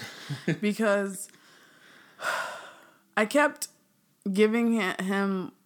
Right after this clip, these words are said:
Speaker 2: he claimed, one-word answers, but, like, we weren't having a conversation.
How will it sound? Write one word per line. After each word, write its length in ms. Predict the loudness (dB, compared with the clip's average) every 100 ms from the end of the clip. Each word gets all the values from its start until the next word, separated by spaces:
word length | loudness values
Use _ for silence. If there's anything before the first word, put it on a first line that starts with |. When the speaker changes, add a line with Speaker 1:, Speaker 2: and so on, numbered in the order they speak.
| _ _ -6
Speaker 2:
he 280 | 0 2 2
claimed, 420 | -2 -4 -4 -6
one-word 500 | -2 -2 0 -2 -2
answers, 580 | -4 -4 -2 -2 -2 -2
but, 140 | -2
like, 280 | 0 0 -6 _ _ -10 2
we 120 | 4
weren't 240 | 6 4
having 300 | 4 4 4
a 60 | 2
conversation. 800 | 2 0 0 -2 -4 -6 -14 -18